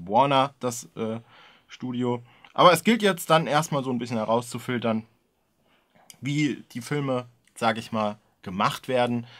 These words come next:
wie die Herangehensweise an die einzigen, ei-, einzelnen Filme oder das gesamte Universum ist.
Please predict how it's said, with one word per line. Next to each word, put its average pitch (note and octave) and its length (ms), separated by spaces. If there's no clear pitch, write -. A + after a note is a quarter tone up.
wie C3+ 80
die C#3 100
Herangehensweise C#3 800
an A#2+ 100
die B2+ 80
einzigen, B2 500
ei-, B2+ 220
einzelnen D#3 600
Filme D3+ 340
oder A#2 240
das G#2+ 160
gesamte A#2 360
Universum B2+ 680
ist. E3+ 320